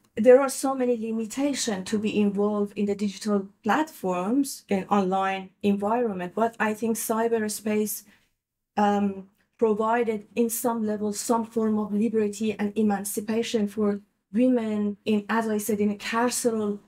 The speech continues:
spaces such as Iran and detention system. But I acknowledge, and I am one of those people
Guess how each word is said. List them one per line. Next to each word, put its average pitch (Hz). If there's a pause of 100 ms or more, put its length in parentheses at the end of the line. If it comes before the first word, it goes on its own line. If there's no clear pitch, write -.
spaces 262
such 208
as 208
Iran 214 (440)
and 202
detention 226
system. 208 (840)
But 254 (200)
I 220
acknowledge, 214
and 208
I 208
am 208 (120)
one 233
of 214
those 208
people 208